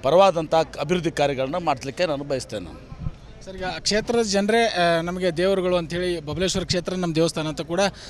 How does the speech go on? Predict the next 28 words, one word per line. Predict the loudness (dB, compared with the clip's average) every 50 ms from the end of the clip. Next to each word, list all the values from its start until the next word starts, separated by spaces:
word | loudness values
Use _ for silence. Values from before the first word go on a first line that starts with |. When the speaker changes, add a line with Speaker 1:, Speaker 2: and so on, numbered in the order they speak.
| -8 -4
Speaker 2:
ಸಾಕಷ್ಟು | -2 -2 0 0 2 0 0
ತಾವು, | 2 4 6 6 6 4 4
ತಮ್ಮ | 0 -2 -2
ಕುಟುಂಬದವರು | -4 -4 -4 -4 -2 0 0 -2 0
ಕೂಡ | -2 0 2 2 2 0 -2
ಪ್ರಚಾರವನ್ನು | -6 -8 -6 0 4 6 6 6 6 4 2
ಮಾಡಿದ್ರಿ. | 2 2 2 0 0 -2 -4 -4 -6 -8 -8 -4
ಆದರೆ | -2 0 2 2 2 2 2
ಎದುರಾಳಿಗಳು | 0 2 2 2 2 0 0 -2 -2 -4 -6 -8 -14 -20 -20 -10 -6
ಇನ್ನಿಲ್ಲದ | -4 -2 -2 0 0 0
ಗಿಮಿಕ್ಗಳನ್ನು | 2 2 2 2 2 4 2 2 2 2
ಕೂಡ | 0 2 4 4
ಮಾಡಿದ್ರು, | 4 4 2 2 2 0 -2 -4 -4 -6 -10 -10
ಅದ್ಯಾವುದೂ | -2 2 2 4 4 2 2
ಫಲಿಸ್ಲಿಲ್ಲ | 0 0 0 0 -2 -6 -6 -6
ಸರ್. | -8 -10 -8 -8 -8 -8 -8 -14 -16 -18 -20 -18 -16 -16 -12 -8
Speaker 1:
ನೋಡಿ, | -4 0 0 2 2 4 4 4 4 2 0 -4
ನಾನು | -6 -6 -4 -2 -2 -2 0 -2 -2 -2 -2
ದೇವರಲ್ಲಿ | 0 2 4 4 4 2 0 -2
ಪ್ರಾರ್ಥನೆ | 0 2 2 2 0 -2 -2
ಮಾಡ್ತೀನಿ, | 2 2 0 0 0 -2 -2 -2 -4 -4 -6 -6 -10 -14 -18 -18 -18 -20 -20 -20 -20 -20 -16 0 4
"ದೇವರೇ, | 6 8 8 8 6
ಇಂಥ | 6 6 4 4
ಅಭ್ಯರ್ಥಿಗಳು | 4 6 4 4 4 4 0 0 2
ನನ್ನ | 0 0 -2
ಮುಂದೆ | -2 0 0 -2
ಹಾಕ್ಬೇಡ್ರಿ" | -2 -2 -2 -4 -2 -2
ಅಂತೇಳಿ. | -4 -4 -4 -6 -6 -8 -10 -12 -14 -14 -12 -12